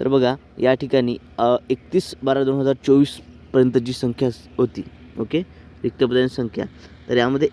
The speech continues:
एकूण मंजूर पदे जी आहेत, ती चाळीस हजार सहाशे तेवीस दाखवली आहेत आणि रिक्त किती आहेत, तर चार हजार आठशे बेचाळीस पदे या ठिकाणी ही रिक्त आहेत. ओके, बघा, या पद्धतीचा विद्यार्थी मित्र या ठिकाणी एक अपडेट निघून आलेली आहे.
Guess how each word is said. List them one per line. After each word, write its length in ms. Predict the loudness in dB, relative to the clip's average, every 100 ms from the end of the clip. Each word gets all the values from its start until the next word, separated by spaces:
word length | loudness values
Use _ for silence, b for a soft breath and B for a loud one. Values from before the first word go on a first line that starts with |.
| 2
एकूण 240 | 0 0
मंजूर 340 | 0 0 0 -4
पदे 260 | 0 2
जी 60 | 2
आहेत, 100 | 0
ती 80 | -2 0
चाळीस 240 | 0 0
हजार 160 | -2 -2
सहाशे 360 | -4 -6 -6
तेवीस 300 | -6 -4 -2
दाखवली 380 | -2 -2 -4 -2
आहेत 280 | -4 -4 -6 B B B B
आणि 220 | -2 2 2
रिक्त 240 | 2 0 -2
किती 200 | 0 2
आहेत, 260 | 4 2 -2 -6 B B B -4
तर 160 | -2 -2 -4 -2
चार 180 | 0 0
हजार 260 | -4 -6 -4
आठशे 300 | -6 -2 0
बेचाळीस 500 | 2 2 4 2 0
पदे 200 | 0 2
या 100 | 2
ठिकाणी 360 | 2 -2 -2 -4 -6 B B -8
ही 80 | -6 -2 2
रिक्त 380 | 2 2 0 0 0 -8
आहेत. 300 | -8 -6 -2
ओके, 300 | -2 0 0
बघा, 280 | 2 0 -2 -6 -14 -20 -20 -20 -20 -14 -2
या 120 | 0
पद्धतीचा 540 | 0 0 0 -2 0 2
विद्यार्थी 340 | 4 0 0
मित्र 200 | -2 0
या 100 | 0
ठिकाणी 280 | 2 0 0
एक 100 | 0
अपडेट 300 | -2 0 0
निघून 220 | 0 -2
आलेली 260 | 0 0 -2
आहे. 100 | -4